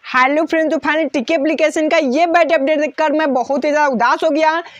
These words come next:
क्योंकि अब आप लोग टिक्की application पे टी-शर्ट पहन के videos नहीं बना सकते हो। जैसे कि मैंने ये टी-शर्ट पहना हुआ है, तो अब आप लोग इस तरीके का टी-शर्ट पहन के वीडियोज़ नहीं बना पाओगे। तो आखिर क्यों नहीं बना पाओगे और कौन सा टी-शर्ट पहन के आपको videos नहीं बनाना है?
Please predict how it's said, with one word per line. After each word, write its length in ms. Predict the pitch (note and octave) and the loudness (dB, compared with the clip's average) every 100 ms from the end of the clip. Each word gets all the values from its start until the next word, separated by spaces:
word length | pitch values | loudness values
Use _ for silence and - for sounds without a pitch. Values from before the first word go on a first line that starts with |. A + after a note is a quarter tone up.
| - | -4
क्योंकि 200 | F#4 F#4+ | -2 0
अब 340 | - D4 E4+ | 0 0 4
आप 180 | F4 F4 | 2 2
लोग 160 | F4 F4+ | 0 0
टिक्की 240 | - B3 F4+ | -4 -2 -2
application 580 | E4+ E4 E4 D#4+ E4 E4 | 0 -2 0 -2 0 0
पे 100 | F4+ | -2
टी-शर्ट 420 | - F4+ F#4 F4+ | -2 -2 0 -2
पहन 200 | E4 D#4+ | -2 -2
के 100 | E4 | 0
videos 380 | D4 D#4+ D#4 C#4 | 0 0 0 0
नहीं 120 | C4+ | -2
बना 180 | E4+ E4 | 0 -2
सकते 220 | E4 D4 | -2 0
हो। 120 | D#4+ A#3 | 0 2
जैसे 260 | C4 C#4 | 0 0
कि 60 | E4 | -2
मैंने 220 | E4+ E4 | 0 0
ये 80 | D#4+ | 0
टी-शर्ट 340 | D#4 C#4 C#4+ | 0 -2 -2
पहना 240 | A3+ B3+ D#4 | -2 -2 0
हुआ 160 | E4 | 0
है, 200 | D#4+ E4 E4+ - - | 0 -2 -6 -16 -4
तो 60 | F4+ | -2
अब 320 | D#4 D#4+ F4+ | 0 0 2
आप 160 | F#4 F4+ | 2 2
लोग 160 | D#4+ | 0
इस 120 | F4+ | 0
तरीके 220 | - D#4+ E4 | 0 0 0
का 140 | D#4+ | -2
टी-शर्ट 400 | D4 E4 G#4 E4 | -2 -2 -2 -2
पहन 160 | D#4+ D#4 | -2 0
के 60 | |
वीडियोज़ 380 | D4 C#4 C#4+ C#4+ | 0 0 -2 -2
नहीं 160 | A#3+ B3 | -4 -2
बना 180 | A#3+ A#3 | -2 -2
पाओगे। 320 | A3 G#3 E3+ - _ _ | 0 0 -2 -6 _ _
तो 60 | D#4+ | 0
आखिर 240 | D#4+ F4+ - | 2 0 -2
क्यों 140 | E4 | -2
नहीं 140 | F#4 F#4 | 0 0
बना 220 | F4 F4 | 0 2
पाओगे 280 | E4 D#4+ F4 | 2 2 2
और 60 | D#4 | 0
कौन 240 | D#4+ F4+ | 0 0
सा 100 | G4+ | 0
टी-शर्ट 340 | G4+ D#4+ E4+ D#4+ | -2 -2 -2 0
पहन 140 | D#4+ | 0
के 60 | D#4+ | 0
आपको 200 | D#4 D4+ | -2 0
videos 340 | D4 D4+ C#4+ | 0 0 -2
नहीं 180 | A3+ C#4+ | -2 0
बनाना 280 | F4 E4+ E4 | 0 0 0
है? 200 | D#4+ F4 | -2 -4